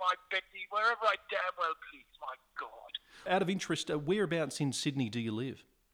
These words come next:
Speaker 1: No, God, there's only two places to live in Sydney. That's north of the bridge or then be dead. There's only two places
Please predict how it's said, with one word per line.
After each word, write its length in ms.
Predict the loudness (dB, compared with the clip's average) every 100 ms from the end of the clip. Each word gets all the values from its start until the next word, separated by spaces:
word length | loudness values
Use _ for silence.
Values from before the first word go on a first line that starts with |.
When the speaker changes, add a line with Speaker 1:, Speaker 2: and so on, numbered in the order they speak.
| _ _ _ _ _ -2
Speaker 1:
No, 140 | 2 2 2 2
God, 220 | 2 4 -2
there's 160 | -4
only 160 | -4 -2 -4
two 100 | -4 -4
places 320 | -2 -2 -4 -12 -12
to 40 | -10 -8
live 140 | -8
in 80 | -8 -8 -8
Sydney. 180 | -8 -6 -4
That's 180 | -4 -4 -4
north 240 | -4 -4
of 80 | -6
the 120 | -8 -4 -2
bridge 240 | 0 0 -2
or 100 | -2
then 140 | -4 -6 -4
be 80 | -4 -4 _ -2
dead. 160 | -2 -2
There's 160 | -8 -4
only 160 | -4 -4 -4
two 140 | -6 -6
places 240 | -6 -6